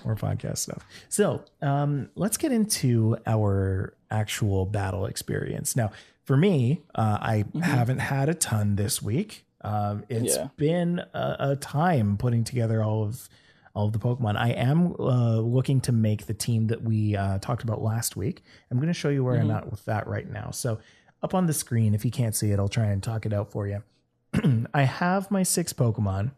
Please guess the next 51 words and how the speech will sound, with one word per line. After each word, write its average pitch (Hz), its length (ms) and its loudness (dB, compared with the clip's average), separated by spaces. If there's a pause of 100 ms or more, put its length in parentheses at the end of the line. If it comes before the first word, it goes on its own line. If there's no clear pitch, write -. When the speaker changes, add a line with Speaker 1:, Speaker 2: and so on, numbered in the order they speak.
(260)
Speaker 1:
I've, 110 260 2
I've 107 180 -2
hatched - 380 0
them 165 120 2
all 110 220 0
from, 113 360 0
from 117 200 0
the 123 160 0
eggs 101 340 0
or 107 200 0
caught 113 280 -2
them 110 140 2
all 104 240 2
in, 101 260 0 (460)
um, 98 340 0
Speaker 2:
Oh, 185 140 2
okay. - 300 -8 (100)
Speaker 1:
in - 380 0
wherever 98 440 -2
the, 95 260 -2
the 95 260 -2 (100)
dens, 98 500 -2 (280)
uh, 95 320 -2 (120)
max 101 320 -4
raids 104 260 -2
that - 180 -4
you 110 40 -2
need 104 140 0
to 101 80 0
do. 98 220 -2 (240)
So - 160 0
I 123 60 2
have 170 340 0
my 147 100 0
Aegislash. 104 640 -2
It's 120 120 -4
only 156 220 2
level 143 220 2
seventy-six, 110 600 -2
but 120 160 -6
that's 120 200 -4
all 131 80 0
right. 113 200 0
I 113 60 0
don't 110 240 -2
actually 131 340 0
need 120 220 2
that 127 180 -2
one 107 200 0
to 110 100 -6
be, 98 380 -2